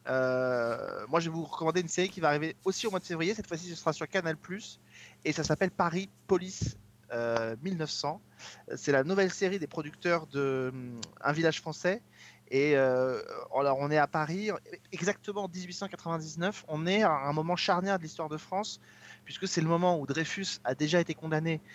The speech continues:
euh, pour, euh, pour haute trahison, euh, et où, euh, il doit revenir en France pour un deuxième procès. Il est, il est, euh, mis captif sur une, sur, dans une prison sur une île, et, et il revient à Paris pour un deuxième procès.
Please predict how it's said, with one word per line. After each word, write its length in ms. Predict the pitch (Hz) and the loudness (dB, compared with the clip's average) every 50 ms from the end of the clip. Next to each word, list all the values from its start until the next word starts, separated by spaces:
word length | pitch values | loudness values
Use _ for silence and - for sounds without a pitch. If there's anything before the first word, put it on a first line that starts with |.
| - - - - - - 123 | -16 -16 -16 -14 -4 0 2
euh, 420 | 123 123 120 120 98 85 92 87 - - - 50 50 - - - - - - - - - - - _ _ _ _ _ - | 4 6 6 6 4 4 2 2 0 -2 -6 -6 -8 -8 -12 -18 -20 -20 -20 -20 -20 -20 -20 -20 _ _ _ _ _ -18
pour, 240 | - 135 117 123 120 | -14 -8 -4 -2 -2
euh, 100 | 117 117 | -2 -2
pour 180 | - 123 117 | -4 -4 -4
haute 100 | 131 135 | -4 -2
trahison, 720 | - - - 135 135 139 139 135 160 180 202 220 233 220 - - | -2 0 2 2 2 2 0 -2 -6 -6 -4 -6 -6 -8 -8 -6
euh, 440 | - 123 123 123 123 123 123 123 120 | -4 -2 -2 -2 -2 -2 -2 -4 -4
et 140 | 101 135 131 | -2 -2 -2
où, 500 | 131 143 160 175 185 202 208 196 190 165 | -2 -2 -4 -4 -2 -2 0 4 6 6
euh, 360 | 131 127 123 123 123 123 123 120 120 | 8 8 6 6 6 4 4 2 0
il 80 | 135 | -4
doit 180 | - 135 165 170 | -4 0 2 2
revenir 460 | 147 165 165 151 151 156 180 180 156 | 4 4 2 0 0 -2 0 0 0
en 80 | 147 143 | 0 -2
France 240 | - - 180 175 - | -2 -2 -4 -4 -4
pour 120 | - 135 | -6 -6
un 60 | 127 | -6
deuxième 300 | 127 143 139 156 151 151 | -4 -4 -2 -2 -4 -4
procès. 380 | - - 160 147 - 202 208 208 | -4 -6 -4 2 4 4 6 6
Il 80 | 160 | 4
est, 120 | 135 131 - - - - - - - - - | 2 0 -4 -6 -14 -20 -20 -20 -20 -18 -12
il 120 | - 120 123 | -6 -2 0
est, 320 | 120 117 110 101 113 113 | 0 2 4 4 4 2
euh, 60 | 113 - - - - - | 2 -2 -6 -10 -12 -4
mis 100 | 117 139 | 0 0
captif 380 | 147 - 151 139 - - 170 - | 2 2 2 -2 -2 -8 -12 -12
sur 220 | - - 143 131 | -10 -6 -6 -6
une, 340 | 131 127 127 127 120 113 113 | -6 -6 -6 -8 -8 -8 -8
sur, 180 | - - 131 120 | -10 -10 -10 -10
dans 120 | 101 123 | -8 -8
une 120 | 123 135 131 | -8 -8 -8
prison 220 | - - 139 147 | -8 -8 -8 -8
sur 180 | 139 - 135 139 | -6 -6 2 6
une 80 | 151 | 8
île, 100 | 196 202 | 8 8
et, 40 | 165 | 6
et 180 | 120 101 135 135 | 2 2 0 2
il 120 | 131 135 | 2 2
revient 260 | 123 143 151 151 180 | 2 2 2 2 2
à 80 | 175 160 | 2 2
Paris 160 | - 165 170 | 2 0 -2
pour 160 | - - 139 | -4 -6 -10
un 20 | 131 | -10
deuxième 240 | 139 143 160 160 | -8 -6 -8 -8
procès. 400 | 160 - - 147 - - 180 190 | -8 -8 -12 -10 -6 -4 -6 -6